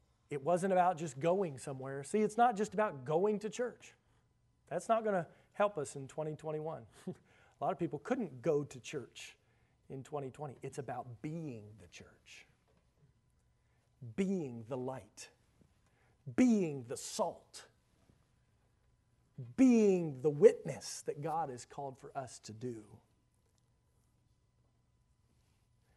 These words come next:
You can't just let the programs and staff of the church do the work of the ministry.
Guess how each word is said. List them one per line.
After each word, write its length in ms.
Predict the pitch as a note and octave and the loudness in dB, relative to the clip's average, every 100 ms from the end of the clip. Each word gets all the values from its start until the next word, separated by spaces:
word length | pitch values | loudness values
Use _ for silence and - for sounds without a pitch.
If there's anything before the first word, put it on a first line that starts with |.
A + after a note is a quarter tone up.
| - | 2
You 80 | G3 | 6
can't 280 | C#4 D#4 A#3 | 10 10 10
just 200 | A#3 C#4 | 4 4
let 160 | B3+ | 4
the 80 | A3 | 4
programs 640 | - C4+ A#3+ B3+ B3 G#3 | 10 10 12 8 8 6
and 100 | F3+ | 4
staff 580 | - - A#3 C#4 B3 F#3+ | 2 10 12 12 10 8
of 140 | G3+ D#3+ | 4 2
the 80 | |
church 380 | D3+ G3+ G3+ G#3 | 2 6 6 6
do 120 | F#3+ | 6
the 80 | F#3+ | 10
work 220 | F#3+ A#3 | 12 10
of 80 | A3+ | 8
the 40 | F3 | 0
ministry. 500 | E3 D#3 - G#3 | 0 0 0 0